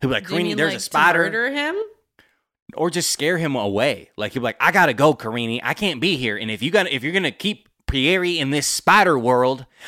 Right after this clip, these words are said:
Speaker 1: I can't protect him." <laughs>
Speaker 2: Just regular fucking Brazil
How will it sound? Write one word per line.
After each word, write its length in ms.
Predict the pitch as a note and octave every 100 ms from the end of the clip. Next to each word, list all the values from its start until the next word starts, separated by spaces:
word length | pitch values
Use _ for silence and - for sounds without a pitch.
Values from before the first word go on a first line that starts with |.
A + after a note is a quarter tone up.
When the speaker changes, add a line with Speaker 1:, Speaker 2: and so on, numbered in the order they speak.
| - - -
Speaker 1:
I 180 | C3 E3+
can't 360 | - F#3+ D#3+ -
protect 400 | C3 F3+ G#3 -
him." 240 | C3 F2 - D#4 F4+ _ -
<laughs> 760 | C4 - - - - - - -
Speaker 2:
Just 380 | - C#4 - A#3
regular 580 | A3+ F4 C#4+ B3 B3+
fucking 460 | C#4 A#3+ A#3+ E4 B3+
Brazil 840 | A3 A3 G3+ G3+ G3+ G#3 F3+ -